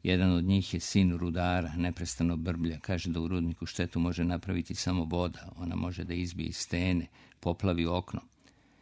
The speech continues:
Kaže da je njegov otac imao strica koga je voda sprala kao mulj. „Voda će ugasiti vatru”, ponavlja više puta.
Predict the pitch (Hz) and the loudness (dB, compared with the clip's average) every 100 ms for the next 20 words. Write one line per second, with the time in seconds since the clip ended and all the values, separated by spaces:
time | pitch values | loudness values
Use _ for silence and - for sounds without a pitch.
0 | _ _ - 101 92 92 90 95 95 98 | _ _ 4 4 6 6 6 6 4 4
1 | 101 - 98 92 85 - 90 107 120 98 | 2 2 4 6 4 0 4 6 6 0
2 | - 85 82 82 80 90 92 82 - - | 0 -2 0 0 0 0 2 0 -2 -4
3 | - 87 90 87 80 - 98 90 92 76 | 0 2 2 -2 -8 0 2 4 4 2
4 | - - - _ - _ _ _ _ _ | -6 -18 -20 _ -20 _ _ _ _ _
5 | _ _ - 90 104 98 87 90 85 85 | _ _ -6 2 4 4 0 -2 0 0
6 | 80 - - 85 85 82 85 - 85 85 | -2 -4 -4 -2 -4 -6 -8 -8 -6 -4
7 | 82 82 80 85 - - - 50 - | -4 -6 -6 -6 -6 -8 -8 -10 -10